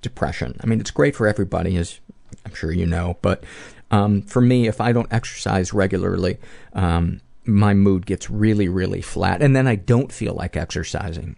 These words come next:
And, uh, dailyburn dot com is a really great place to go ease into it and then work out as hard as you want. They're, they, they have workout, uh, videos, um, huge variety of 'em, uh,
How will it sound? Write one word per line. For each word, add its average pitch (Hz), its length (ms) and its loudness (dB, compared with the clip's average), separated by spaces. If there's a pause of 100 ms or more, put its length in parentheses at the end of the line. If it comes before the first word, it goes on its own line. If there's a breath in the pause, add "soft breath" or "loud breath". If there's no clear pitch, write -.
And, 98 320 0
uh, 98 140 -2
dailyburn 123 560 2
dot 98 220 0
com 101 260 0
is 101 100 -2
a 98 80 -4
really 104 220 0
great 92 300 -2
place 92 360 2 (440 loud breath)
to 143 80 6
go 147 240 4
ease 175 320 0
into 160 420 4
it - 180 0 (320 soft breath)
and 143 200 4
then 151 300 0 (260)
work 135 400 -2
out 139 180 -2
as 120 120 0
hard 131 220 2
as 127 120 0
you 117 100 4
want. 113 300 0
They're, 95 440 0
they, 104 300 0
they 107 200 0
have 110 220 0
workout, 123 600 0
uh, 98 240 0
videos, 98 800 2 (120)
um, 78 420 -6 (160)
huge - 300 -2
variety 98 500 0
of 98 140 -2
'em, 104 160 0 (160)
uh, 90 380 0